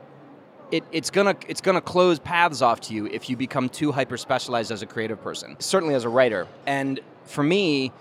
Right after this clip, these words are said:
creator-owned stuff both scratches an itch. So, so we're t-, for those who don't know, when you're writing comics in particular, you can write licensed characters, which would be things like Darth Vader or Wolverine or Batman. You can also, there's a, there's a very healthy market for what are called creator-owned comics,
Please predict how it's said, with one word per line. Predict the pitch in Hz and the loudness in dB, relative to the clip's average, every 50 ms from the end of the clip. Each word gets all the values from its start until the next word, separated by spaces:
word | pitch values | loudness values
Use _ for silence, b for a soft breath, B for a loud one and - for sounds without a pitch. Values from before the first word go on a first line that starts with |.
| - - | -20 -8
creator-owned | - - 160 165 170 180 175 165 160 151 | 2 6 6 8 8 8 6 6 4 2
stuff | - - - 143 139 135 - - - - - | 2 4 6 6 6 6 2 -2 -14 -4 2
both | 151 151 156 | 4 4 4
scratches | 147 - - - - 156 147 156 - 151 135 120 | 4 0 -4 0 2 4 4 2 0 -2 -6 -4
an | 131 127 - | -6 -4 -2
itch. | - 165 156 - - - - - - - - | 0 0 0 0 -4 -6 -6 -8 -10 -12 -10
So, | - - 160 147 139 139 | -2 2 4 4 4 4
so | 131 - 160 160 | 2 2 0 2
we're | 165 170 | 0 0
t-, | - - - - - - - - - | -4 -10 -20 -20 -20 -20 -20 -16 -8
for | - 170 170 | -2 0 4
those | 170 180 180 - | 4 4 4 4
who | 175 156 | 4 4
don't | 156 147 135 | 4 4 4
know, | 139 139 135 127 117 113 110 B B B B B B | 4 6 6 6 6 4 0 B B B B B B
when | B 131 139 143 | B 2 4 4
you're | 147 147 | 6 8
writing | 143 151 151 160 160 156 156 147 | 8 8 8 8 8 4 0 0
comics | - - 180 170 170 156 135 - - | 0 2 4 6 6 4 4 0 -4
in | 135 | -6
particular, | 120 - 123 - 160 - - 143 120 117 113 117 | -6 -6 -4 -4 -4 -2 0 0 2 2 2 0
you | 117 131 135 | 0 -2 -2
can | 131 - 143 135 | 0 0 2 6
write | 135 147 147 151 151 | 8 8 8 6 4
licensed | 135 135 143 156 165 156 - 147 131 - | 0 2 4 4 4 4 0 -6 -4 0
characters, | - 120 113 110 104 113 110 101 | 0 2 2 2 0 -2 -6 -6
which | 107 101 | -6 -10
would | 101 95 | -6 -6
be | 127 | -4
things | 120 - 131 127 120 | -2 -2 -2 -2 -2
like | 104 123 123 117 104 - | 0 2 2 2 2 2
Darth | 127 123 127 - | 2 2 2 2
Vader | - 185 190 180 147 117 | 2 2 2 4 4 2
or | 95 - | 2 2
Wolverine | 117 120 123 135 135 127 143 151 160 175 170 139 110 B B B B B | 0 2 4 4 4 6 4 4 4 4 2 0 0 B B B B B
or | - 127 | 2 2
Batman. | 123 156 165 175 170 - 127 117 107 104 101 - - - - - | 6 8 8 8 8 6 2 -4 -4 -6 -8 -12 -14 -18 -12 -8
You | 131 131 | -4 0
can | - 151 | 2 2
also, | 123 147 151 160 151 - 156 143 135 131 131 | 4 6 6 6 6 6 6 6 6 6 4
there's | - 123 139 135 127 | 2 2 0 2 2
a, | 143 | 0
there's | 135 135 135 131 | 0 0 -2 -2
a | 135 | -2
very | 131 113 147 156 160 | 0 2 4 4 4
healthy | 147 127 147 147 139 - 151 | 4 4 4 2 4 4 2
market | 135 135 135 131 - 113 | 4 6 4 4 2 0
for | 101 120 120 | -4 0 0
what | 117 | 2
are | 113 113 | 2 2
called | - 113 113 - | 0 0 -2 0
creator-owned | - 143 143 135 123 135 170 226 226 196 | 0 0 2 2 4 4 4 4 4 4
comics, | - 135 123 120 123 120 - - | 4 4 4 4 2 0 -4 -8